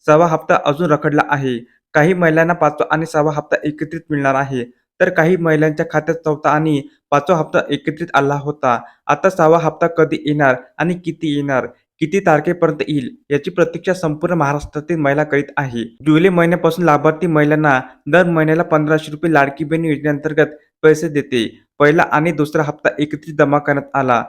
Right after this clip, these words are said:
तीन हजार रुपये खात्यात भाऊबीज आधी जमा केली होती, त्यानंतर चौथा आणि पाचवा हप्ता एकत्र जमा करण्यात आला. आता सहावा हप्ता कधी येणार, अशी चर्चा सुरू आहे.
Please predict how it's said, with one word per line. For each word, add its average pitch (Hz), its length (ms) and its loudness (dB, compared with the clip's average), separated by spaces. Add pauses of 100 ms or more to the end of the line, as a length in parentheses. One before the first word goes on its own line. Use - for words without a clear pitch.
(300)
तीन 175 160 4
हजार 160 240 2
रुपये 170 200 -2
खात्यात 147 280 -2
भाऊबीज 143 400 2
आधी 139 260 0
जमा 147 280 0
केली 147 200 -2
होती, 143 360 -4 (280)
त्यानंतर 175 300 2
चौथा 147 300 2
आणि 156 180 2
पाचवा 151 320 0
हप्ता 151 340 0 (240)
एकत्र 151 300 -2
जमा 160 280 2
करण्यात 151 340 0
आला. 123 300 2 (300)
आता 139 180 -2
सहावा 165 280 4
हप्ता 156 320 -2
कधी 160 300 -2
येणार, 147 260 0 (240)
अशी 147 200 -4
चर्चा 175 320 2
सुरू 160 220 0
आहे. 139 280 2